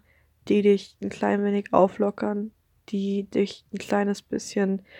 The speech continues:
dir selbst näher bringen und die eben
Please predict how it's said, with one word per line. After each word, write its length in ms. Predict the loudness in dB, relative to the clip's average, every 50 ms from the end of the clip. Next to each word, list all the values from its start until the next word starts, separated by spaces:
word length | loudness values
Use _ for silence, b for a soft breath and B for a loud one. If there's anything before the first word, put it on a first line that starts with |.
| B B B B B B B _ _ _ _ 2
dir 120 | 4 4 6
selbst 560 | 8 8 8 8 8 6 0 -12 -12 -16 -20 _ _ _
näher 340 | -4 -2 2 2 2 2 0
bringen 460 | -2 -4 -4 -4 -4 -4 -4 -8 -10 b b b b b b b b 0
und 440 | 2 2 2 2 0 0 -2 -4 -6 _ _ _ -6
die 480 | -4 -2 0 0 0 0 -2 -4 -6 _
eben 540 | -2 0 0 0 0 -2 -4 -6 -6 -8 -10